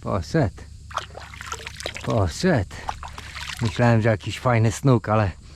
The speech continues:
i taki fajny Jack Crevalle też jest spoko. <laughs> A wziął na tego, na tego kierwa moje sreberko takie.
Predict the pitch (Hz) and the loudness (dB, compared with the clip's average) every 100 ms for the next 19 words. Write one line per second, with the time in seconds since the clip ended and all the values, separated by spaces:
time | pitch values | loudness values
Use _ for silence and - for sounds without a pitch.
0 | - - - - - - 117 - 113 123 | -18 -18 -12 -8 -6 -4 0 4 4 2
1 | - 123 117 101 123 107 - 120 113 117 | 4 6 6 4 2 2 2 4 6 4
2 | - 107 117 98 - - - 101 - 73 | 2 -2 -2 -4 -6 -10 -2 -2 0 -4
3 | - - - 156 104 147 - - - - | -6 -8 2 4 4 0 -2 -6 -10 -14
4 | - - - - - 107 - - - - | -10 -8 -2 -2 0 0 -2 -2 -6 -2
5 | 175 180 139 - 120 117 107 123 123 120 | 0 0 -2 -4 2 4 6 6 6 4
6 | 127 123 117 - - - - - - - | 4 4 2 -2 -12 -10 -10 -10 -10 -10
7 | - - - - 127 110 123 123 110 139 | -8 -8 -2 4 6 6 4 4 4 6
8 | 131 120 120 113 - - - - - - | 6 6 4 4 0 -10 -14 -16 -12 -10
9 | - - 135 123 123 120 - 127 123 127 | -10 0 6 8 8 6 4 2 4 4
10 | - 110 113 107 - | 2 0 2 0 -2